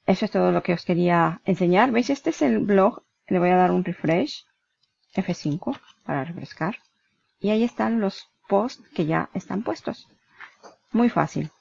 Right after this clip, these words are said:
¿Veis? Si me voy otra vez a la campaña, um, Anto Content, campañas,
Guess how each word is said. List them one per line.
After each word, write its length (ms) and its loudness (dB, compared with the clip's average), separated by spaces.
¿Veis? 180 2
Si 80 2
me 100 4
voy 140 4
otra 140 2
vez 120 2
a 60 2
la 80 0
campaña, 680 2
um, 800 -2
Anto 240 -4
Content, 540 -2
campañas, 640 -2